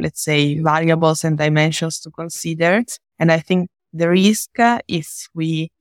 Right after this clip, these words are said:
take it down to mapping the journey, for example, is that we are missing the opportunity to maybe fully, um, have an overview of, for example, how the service work, or to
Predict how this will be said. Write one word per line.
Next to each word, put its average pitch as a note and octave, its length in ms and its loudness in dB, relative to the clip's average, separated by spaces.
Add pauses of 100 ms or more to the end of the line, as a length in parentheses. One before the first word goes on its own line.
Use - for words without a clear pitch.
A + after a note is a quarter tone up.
(240)
take F3+ 220 0
it F3+ 180 -2
down D#3+ 420 2
to D#3 420 -6
mapping D3+ 460 -2
the D#3 60 -2
journey, D#3 460 2
for E3 180 -2
example, E3 600 0
is E3+ 340 0
that D#3+ 240 0
we D#3+ 100 0
are D#3+ 140 2
missing D#3+ 480 -4
the D#3 100 0
opportunity D#3 720 -4
to D#3 140 -12
maybe D3+ 260 -4
fully, D3+ 580 0 (400)
um, D3 220 -2
have D#3 160 -2
an D#3 80 0
overview D#3+ 720 2
of, D#3+ 180 -2
for - 200 -8
example, D3+ 440 -2
how D3 120 4
the D3+ 120 -2
service D3+ 480 -2
work, E3+ 500 2
or D3 200 0
to D3+ 400 -2